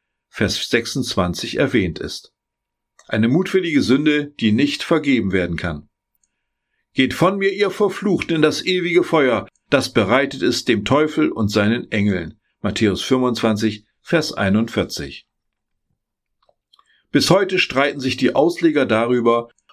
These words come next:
ob Jefta nun seine Tochter als Brandopfer opferte, sie tatsächlich tötete oder nicht. Martin Luther schrieb: „Manche sind der festen Überzeugung, dass sie nicht geopfert wurde,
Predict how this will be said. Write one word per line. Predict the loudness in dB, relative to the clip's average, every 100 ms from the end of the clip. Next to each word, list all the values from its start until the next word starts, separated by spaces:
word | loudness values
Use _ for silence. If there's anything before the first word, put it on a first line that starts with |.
| -2
ob | 0 2
Jefta | 2 2 0 0
nun | 0 0
seine | 0 0 2
Tochter | 0 0 0 -2
als | -4
Brandopfer | -4 -2 -2 -2 -2 0 -2 -2
opferte, | 0 -2 2 2 0 -4 -18
sie | -4 0
tatsächlich | 0 2 0 0 -2 -4
tötete | 2 2 2 2 2 2 -2 _ -2
oder | 2 2
nicht. | 2 0 -4 -16 _ _ _ -20 _
Martin | 0 0 2
Luther | 2 2 2
schrieb: | 0 0 0 -2 -8 _ _ _ _
„Manche | 0 0 2 0
sind | 2 0
der | 2
festen | 0 0 0
Überzeugung, | 2 2 2 2 2 0 -4 -4
dass | -2 2
sie | 2
nicht | 2 0 0
geopfert | 2 2 0 0
wurde, | 2 4 4 2